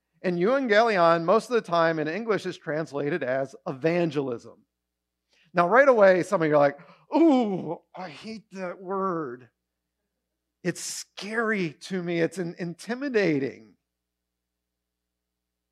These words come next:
But again, keep in mind, euangelion simply means good news. Let me ask a question. If you're a doctor, would you be ever scared to pull in one of your patients and go,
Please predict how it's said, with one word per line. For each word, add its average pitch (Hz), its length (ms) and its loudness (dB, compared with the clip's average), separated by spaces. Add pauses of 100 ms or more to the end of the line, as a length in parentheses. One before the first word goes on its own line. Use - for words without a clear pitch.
(2000)
But - 100 -20
again, 175 240 -2
keep 165 200 -14
in 165 80 -8
mind, 139 460 -2 (100)
euangelion 147 880 0 (440)
simply 156 520 -8
means 127 540 -8 (300)
good 135 260 -4
news. 113 580 -14 (1300)
Let 214 60 -12
me 254 80 -2
ask 220 160 0
a 165 60 -14
question. 139 400 -4 (1000)
If 165 160 -6
you're 285 200 2
a 147 120 2
doctor, 139 600 0 (260)
would 196 160 2
you 262 100 4
be 269 260 0
ever 202 320 6
scared 185 560 2
to 185 60 -4
pull 185 260 -2
in 190 140 2
one 180 140 4
of 170 100 -2
your 160 120 2
patients 160 420 -4
and 151 100 -8
go, 156 280 0